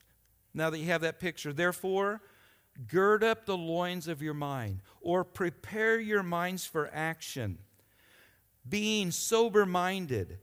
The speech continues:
set your hope fully on the grace that we brought to you at the revelation of Jesus Christ."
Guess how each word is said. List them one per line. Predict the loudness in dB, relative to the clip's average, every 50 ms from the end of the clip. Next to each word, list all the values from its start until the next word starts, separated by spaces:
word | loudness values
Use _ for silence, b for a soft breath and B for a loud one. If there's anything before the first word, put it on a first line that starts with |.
| _ _
set | -10 -6 0 2 2 0 0 -2
your | -2 0
hope | 0 0 0 -2 -4
fully | -12 -16 -10 -4 -2 0 0 2 0 -2 -4
on | -4 -4 -4
the | -4 -6
grace | -6 -6 -2 -2 -2 -2 -2 -4 -6 -6
that | -8 -8
we | -4 -4 -4 -4
brought | -4 -4 -4 -2 0 0 -2 -4 -8
to | -16 -14
you | -10 -6 -4 -2 -2 -2 -2 -4 -6
at | -8 -8 -6
the | -6 -6
revelation | -4 -4 -4 -4 -4 -4 -4 -4 -4 -6 -8 -10 -10 -10 -12 -12 _ -12
of | -12 -12
Jesus | -10 -10 -10 -10 -8 -10 -10 -10 -12
Christ." | _ -8 -6 -6 -4 -6 -6 -8 -12 -12 -14 -16